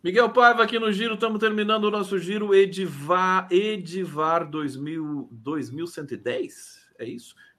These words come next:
Pedra preciosa, viagem pra Estados Unidos, pedra vira dólar, depósito nas contas dos amigos, depois vira Pix em real, limpeza do din-din.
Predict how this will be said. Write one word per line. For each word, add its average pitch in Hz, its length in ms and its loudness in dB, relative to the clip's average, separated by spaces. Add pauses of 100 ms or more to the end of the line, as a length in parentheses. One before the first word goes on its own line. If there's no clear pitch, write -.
Pedra 175 320 0
preciosa, 143 640 -6
viagem 135 440 -4
pra 123 180 -6
Estados 120 360 -6
Unidos, 143 360 -8
pedra 131 380 -4
vira 117 260 -4
dólar, 135 460 -2
depósito 127 500 -2
nas 117 160 -10
contas 120 340 -10
dos 113 160 -6
amigos, 139 480 -8 (320)
depois 123 360 2
vira 120 200 2
Pix - 400 -10
em 147 100 -8
real, 107 360 2
limpeza 135 580 -4
do 139 140 -6
din-din. 139 420 -8